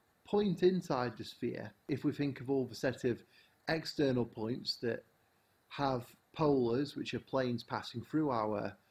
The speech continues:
inner point, well, the set of all such points outside the sphere form a plane outside the sphere. And that's actually going to be the polar of our point inside the sphere.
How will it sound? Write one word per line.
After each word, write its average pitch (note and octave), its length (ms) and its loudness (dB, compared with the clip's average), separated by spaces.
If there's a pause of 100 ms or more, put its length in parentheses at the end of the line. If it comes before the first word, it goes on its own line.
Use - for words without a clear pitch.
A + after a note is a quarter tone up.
(1080)
inner B2 240 0
point, A2+ 640 -4 (680)
well, B2+ 100 -8
the C3 80 -6
set G3 260 0
of D#3 100 2
all F#3 160 6
such E3 300 -4
points - 680 -2 (1500)
outside C#3+ 480 0
the A2+ 60 -10
sphere B2 480 0
form C#3+ 220 2
a B2 60 0
plane C#3+ 400 0
outside G#2+ 460 -4
the F#2+ 60 -10
sphere. - 380 -8 (520)
And C3 100 -4
that's D3+ 240 -2
actually C#3+ 280 -2
going B2+ 280 0
to B2 120 -6
be A2+ 140 -2
the G2+ 100 -4
polar B2 540 0 (1300)
of A#2 500 0
our B2+ 200 2
point A#2+ 360 -4
inside A#2 440 0
the G#2 100 -10
sphere. A#2+ 360 -6